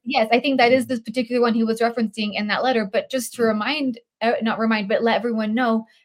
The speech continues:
Mitya did call that family and specifically apologize and explain himself, saying, "That was not my intention. We love you." I mean, Mitya has reached out to people.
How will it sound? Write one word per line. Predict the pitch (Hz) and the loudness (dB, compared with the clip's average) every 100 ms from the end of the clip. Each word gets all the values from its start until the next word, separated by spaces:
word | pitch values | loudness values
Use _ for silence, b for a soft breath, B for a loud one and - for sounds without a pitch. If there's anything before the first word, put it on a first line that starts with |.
| b | b
Mitya | 240 277 - 262 208 | -2 -2 0 0 0
did | 190 240 247 233 - _ _ _ _ - | 0 4 4 4 -2 _ _ _ _ -14
call | - 226 202 | -4 -2 0
that | 196 180 - | 0 -2 -4
family | 202 196 190 | -4 -4 -4
and | - 202 | -6 -6
specifically | 190 214 196 220 208 202 202 196 | -8 -8 -6 -6 -6 -8 -6 -4
apologize | 120 190 - 196 202 202 190 190 | -4 -6 -6 -2 0 0 0 -2
and | |
explain | 196 190 214 208 | -8 -8 -6 -6
himself, | 208 196 185 | -6 -6 -8
saying, | - 185 | -6 -6
"That | 170 | -4
was | 185 | -4
not | 196 196 | -2 -2
my | 233 | -2
intention. | 247 233 240 226 233 220 226 226 B B | -4 -4 -2 -2 -2 -2 -2 -6 B B
We | 220 | -6
love | 214 214 202 | 0 0 2
you." | 226 | 2
I | |
mean, | 247 240 233 B B | 2 0 -2 B B
Mitya | 247 269 320 | 0 2 0
has | 294 240 | 0 0
reached | 240 - 214 | -2 -4 0
out | 202 202 - | 4 2 0
to | 240 | -8
people. | 233 233 247 254 277 | -6 -4 0 2 2